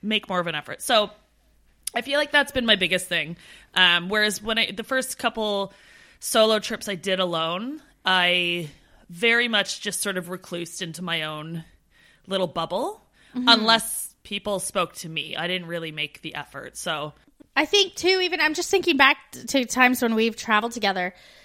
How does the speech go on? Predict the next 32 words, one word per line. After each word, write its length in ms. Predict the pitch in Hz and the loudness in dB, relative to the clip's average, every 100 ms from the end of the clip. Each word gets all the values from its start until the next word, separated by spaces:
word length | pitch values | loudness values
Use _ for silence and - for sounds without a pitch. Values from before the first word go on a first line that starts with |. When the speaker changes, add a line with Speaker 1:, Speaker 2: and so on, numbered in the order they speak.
| - | -6
Speaker 2:
and 100 | 247 | 0
you're 120 | 247 | 4
right. 240 | 240 277 190 | 8 8 8
It's 180 | 196 220 | 0 0
very 260 | 240 285 | 2 4
nat-, 220 | 269 247 | 4 2
like 160 | 226 202 | -2 -2
me, 200 | 233 247 | 0 2
I 100 | 202 | 2
love 500 | 185 180 180 180 180 | 2 2 4 2 0
people. 500 | - 190 180 175 170 - | -6 -4 0 0 -2 -4
I'm 160 | 185 | -6
a 40 | 180 | -4
big 160 | 180 | -4
extrovert. 640 | - 190 - 196 196 180 - _ _ _ _ _ _ - | -4 -8 -8 -6 -4 -4 -6 _ _ _ _ _ _ -8
Like, 180 | 214 - - - - - - | -8 -8 -20 -20 -20 -2 6
I, 300 | 233 208 202 | 6 6 0
I 100 | 208 | 0
love 200 | 202 202 | 4 2
approaching 480 | - - 311 - 277 | 2 0 0 0 -6
people. 200 | 285 302 | -4 -2
I 100 | 226 | 0
love 180 | 202 196 | 0 -2
when 140 | 196 | -4
people 260 | 226 208 196 | -6 -8 -8
approach 400 | 196 202 190 - | -8 -8 -8 -6
me. 400 | 277 285 285 - - - - - | -4 -2 -4 -8 -18 -20 -8 0
And 140 | 254 | 2
I 60 | 254 | 2
feel 200 | 339 359 | 2 4
like 240 | 302 254 | 6 4
Speaker 1:
Mm. 300 | 185 165 160 | 0 -8 -12